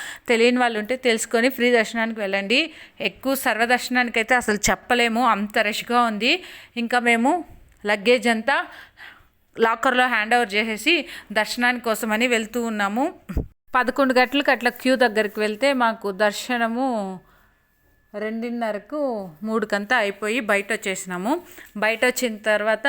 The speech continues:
నలుగురు ఉన్నాం కదా, ఇద్దరిద్దరుగా డివైడ్ అయిపోయి ఒకరు లడ్డు కోసం వెళ్తే ఒక జంట, ఇంకొక జంట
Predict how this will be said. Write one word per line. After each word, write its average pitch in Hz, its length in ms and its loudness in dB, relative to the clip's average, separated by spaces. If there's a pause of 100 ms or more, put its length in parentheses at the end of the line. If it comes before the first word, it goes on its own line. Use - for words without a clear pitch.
(120)
నలుగురు 226 440 0
ఉన్నాం 240 280 0
కదా, 220 180 2
ఇద్దరిద్దరుగా 226 640 0
డివైడ్ 220 360 2
అయిపోయి 214 560 0 (240)
ఒకరు 226 240 0
లడ్డు 214 340 0
కోసం 233 380 -2
వెళ్తే 208 720 -2
ఒక 190 640 0
జంట, 202 340 -2
ఇంకొక 220 500 0
జంట 208 360 -2